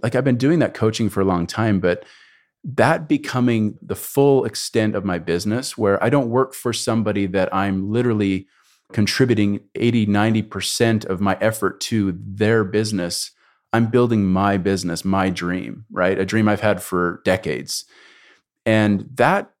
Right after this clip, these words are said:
has been a really important shift. And I've worked for myself in the past, but to really kind of recognize what will be the last business I ever start is the business that I've created.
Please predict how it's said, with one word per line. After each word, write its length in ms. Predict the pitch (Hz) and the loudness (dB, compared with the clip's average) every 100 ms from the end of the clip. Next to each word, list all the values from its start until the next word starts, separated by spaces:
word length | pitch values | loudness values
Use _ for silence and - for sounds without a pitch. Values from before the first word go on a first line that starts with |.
| _ - | _ -8
has 460 | 110 113 110 104 - _ 127 | -2 2 2 -2 -10 _ -4
been 180 | 123 120 | 0 0
a 60 | |
really 300 | 110 117 147 | 2 2 2
important 480 | 143 - - 117 101 | 0 -2 0 0 0
shift. 320 | - 117 98 | -2 -2 0
And 80 | 117 | 0
I've 140 | 117 | 0
worked 220 | 113 135 - | 2 0 0
for 100 | 123 | -4
myself 400 | 107 - 104 - | -2 -2 -4 -2
in 80 | |
the 60 | 87 | -8
past, 380 | - 90 90 - | -4 -4 -4 -4
but 140 | 98 | -6
to 140 | - 107 | -4 -2
really 260 | 117 139 | 2 0
kind 200 | 151 135 | 0 0
of 80 | 110 | 0
recognize 680 | 95 92 90 95 87 87 87 - _ _ | 2 0 0 -4 -2 -4 -6 -12 _ _
what 320 | - 107 107 131 | -6 0 0 4
will 140 | 123 | 2
be 220 | 107 120 | 2 0
the 140 | 107 95 | 2 2
last 360 | 95 98 - | 2 0 0
business 340 | 101 92 95 87 | -2 0 -2 -2
I 80 | 87 | -2
ever 160 | 82 | -4
start 520 | 80 - 85 73 - _ _ | -6 -2 0 0 -4 _ _
is 380 | 110 95 85 - - | 0 0 0 -6 -4
the 80 | 92 | -2
business 420 | 92 85 90 - | 0 0 -2 -4
that 120 | 85 | -4
I've 220 | 85 80 | -2 -4
created. 500 | - 92 101 80 - | -4 0 0 0 -4